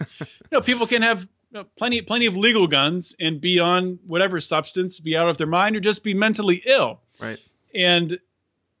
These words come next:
Speaker 2: that's not gonna, I mean, a type of gun being illegal, the, these substances being illegal is not, is not gonna help you in a situation where,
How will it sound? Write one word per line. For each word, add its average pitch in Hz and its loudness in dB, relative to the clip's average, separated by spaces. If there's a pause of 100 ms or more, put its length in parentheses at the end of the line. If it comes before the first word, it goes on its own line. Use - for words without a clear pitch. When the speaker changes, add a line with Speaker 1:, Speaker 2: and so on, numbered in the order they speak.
(140)
Speaker 2:
that's 190 -2
not 196 2
gonna, 180 0
I 175 -12
mean, 160 -2 (1400)
a 190 -8
type 196 -2
of 175 -8
gun 190 0
being 175 0
illegal, 208 0
the, 135 -4
these 160 -4
substances 180 -2
being 180 2
illegal 165 2 (720)
is 147 -10
not, 175 2
is 165 -6
not 185 2
gonna 160 0
help 180 0
you 120 -10
in 135 -8
a 127 -4
situation 165 -2
where, 143 2